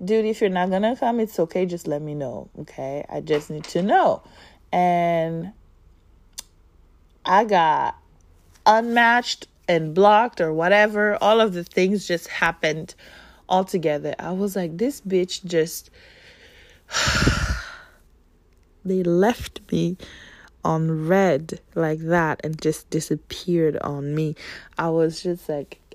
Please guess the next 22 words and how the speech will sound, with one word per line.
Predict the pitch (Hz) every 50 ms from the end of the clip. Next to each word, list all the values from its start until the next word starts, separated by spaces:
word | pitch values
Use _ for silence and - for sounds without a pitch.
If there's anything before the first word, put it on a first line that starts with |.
| - -
I | 156 165
got | 170 165 156 156 -
stood | - - - - 165 151 151 -
up. | 214 370 415 - - - - - _ _ _ _ _ _ _ _ _ _ _ _ _ _ - _ _ _ _ _ _ _ _ _ _ _ _ _ _ _ - _ _ - - _
I | - 180 170
can't | - - 185 175 165 165
believe | 160 156 160 185 269 392 453 453 453 381 226 175
it. | 160 143 127 - - _ _ - - - - - -
I | - 175 185 202 226 269 311
got | 269 233 196 190 196 -
stood | - - - 214 214 220 233
up. | 294 403 494 508 440 240 180 131 107 - - - - - - - - _ _ _ - - - - - - _ _ _ _ _ _ _ _ _ _ _ _ _
Wow. | 233 240 381 440 440 403 349 254 214 185 165 135 92 - - 190 190 - - - - - _ _ _ _ _ _ _ _ _ _ _ - -
Nice. | 285 359 427 427 403 370 339 294 247 208 185 175 160 170 170 - - - - - - _ _ _ _ _ _ _ _ _ _ _ _ _ _ _ _ _ _ _ - - _ _ _ _ _ _ _ - _ _ _ _ _ _ _ _ _ _
Okay. | 370 427 427 415 339 339 320 285 277 269 262 254 262 262 - - - _ _
So | _ - - 214
I | 208
went | 214 214 240 269 220
out | 175 175 180 196
with | 202
my | 190 175 175
friend | - - 185 165 160 165 165 170 175 180 190 190